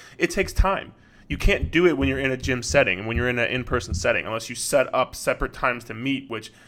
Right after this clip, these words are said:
who really has that kind of time to be meeting you six days a week? Like, you know what I'm saying? So first and foremost, you should have more accessibility to that person and honestly to that lifestyle,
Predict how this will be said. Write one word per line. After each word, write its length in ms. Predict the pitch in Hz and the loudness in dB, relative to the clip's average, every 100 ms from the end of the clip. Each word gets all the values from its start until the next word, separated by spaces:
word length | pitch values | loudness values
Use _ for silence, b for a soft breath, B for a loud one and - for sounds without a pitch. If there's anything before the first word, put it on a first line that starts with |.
| b b b | b b b
who 180 | - 147 | 0 2
really 220 | 139 131 | 2 2
has 260 | 127 135 120 | 2 0 2
that 140 | 123 | 0
kind 200 | - 131 | 0 0
of 80 | 113 | 0
time 300 | - 135 127 | 2 2 2
to 80 | 120 | -2
be 100 | 120 | -8
meeting 380 | 117 127 123 117 | -4 -2 -2 -4
you 340 | 110 113 110 - | -4 -4 -6 -10
six 360 | - - 127 | -8 -6 -2
days 180 | 127 117 | -2 -2
a 60 | 110 | -4
week? 240 | 85 - - | -6 -6 -2
Like, 160 | 123 | 2
you 40 | 123 | 2
know 60 | |
what 80 | 123 | 0
I'm 40 | 120 | 0
saying? 260 | 135 135 | 0 0
So 240 | - 110 - _ _ _ _ - - - | -2 -4 -6 _ _ _ _ -20 -20 -4
first 260 | - 190 | 4 6
and 120 | 208 - | 4 2
foremost, 420 | 143 135 117 - B B B B | 4 6 4 -2 B B B B
you 140 | 143 151 | 0 2
should 300 | - 196 214 | 6 8 8
have 240 | 202 151 | 6 6
more 220 | 139 147 | 8 8
accessibility 680 | 139 - 139 135 131 127 120 | 8 6 2 4 4 4 2
to 200 | - 127 | 0 4
that 400 | 120 113 - - - _ - | 6 6 4 -20 -20 _ 0
person 460 | - 151 - 123 113 B B | 4 6 4 0 -2 B B
and 160 | 160 - | 0 2
honestly 640 | 165 220 226 208 196 185 B B B B B B | 4 2 2 2 2 0 B B B B B B
to 100 | - | 6
that 180 | 202 - | 8 8
lifestyle, 600 | 143 190 - 73 60 60 | 6 4 2 -2 -4 -8